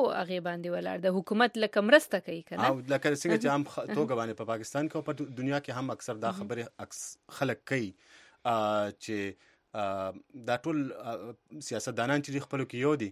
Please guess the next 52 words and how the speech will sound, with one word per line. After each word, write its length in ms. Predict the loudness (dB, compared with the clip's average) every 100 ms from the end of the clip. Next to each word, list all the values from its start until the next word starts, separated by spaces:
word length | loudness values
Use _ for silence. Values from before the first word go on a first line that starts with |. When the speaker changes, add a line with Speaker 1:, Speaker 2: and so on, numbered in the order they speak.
| -4
Speaker 1:
یو 220 | -4 -4
دي. 140 | -6
Speaker 2:
خو 160 | -6 -2
موږ 140 | 0
نه، 160 | 0 0
Speaker 1:
مهم. 220 | -6 -4
Speaker 2:
موږ 160 | -4 -4
ته 120 | -10 -10 -20 -20 _ -14
بیا 220 | -4 -2
جدا 260 | -2 -2 -2
جدا 240 | -4 -6
راځي. 260 | -6 -6 -4 -2 -4 8
Speaker 1:
<laughs> 360 | 8 8 2 4
Speaker 2:
نو 100 | 2
Speaker 1:
بالکل. 300 | 0 -2 -6
Speaker 2:
همدغه 400 | -2 0 2 2
خبره 400 | -2 2 2 2
بیا 360 | 4 4 4 -2
دا 160 | -2 -2
تورونه 340 | -2 -2 -2
پې 140 | -4 -6
لګي 320 | -6 -8 -12 _
چې 40 | -8
کله 240 | -2 0
Speaker 1:
مهم. 220 | -2 -6
Speaker 2:
یو 360 | -8 -6 -6 -6
اپوزیشن 540 | -8 -10 -2 -2 0 -2
یا 160 | 0
مخالفو 480 | -2 -2 -6 -6 -8
چوکو 320 | -10 -6 -2
باندې 200 | -2 -2 -6
چې 40 |
Speaker 1:
مهم. 240 | -8 -8 -8
Speaker 2:
کوم، 20 | -14 -20 _
آه، 260 | -4 -2 -2
سیاسي 380 | -4 -4 -4 -6
ګوند 340 | -4 -4 0
نه، 160 | 2 2
نه 220 | 0 0
وي 180 | 0 2
ناسته 340 | 0 0 -2
او 260 | 0 0 0
هغه 160 | 0 0
د 80 |
هغه 180 | 0 0
چوکو 340 | -4 -8 -8 -12
خیال 260 | -8 -6
نه 120 | -4
ساتي 300 | -2 -4 -4
یا 180 | -4 -2
د 80 | -4
هغه، 480 | -8 _ -6 -4